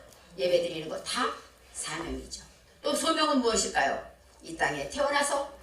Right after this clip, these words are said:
하나님의 뜻을 이루고 하나님의 영광을 위해 살아가는,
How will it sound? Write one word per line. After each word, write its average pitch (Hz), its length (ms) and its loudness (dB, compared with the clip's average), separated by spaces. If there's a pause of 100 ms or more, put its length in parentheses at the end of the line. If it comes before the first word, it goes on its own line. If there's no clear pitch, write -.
(100)
하나님의 311 500 0
뜻을 285 300 0
이루고 254 460 0 (500)
하나님의 240 480 0
영광을 254 500 6
위해 233 140 4
살아가는, 302 680 2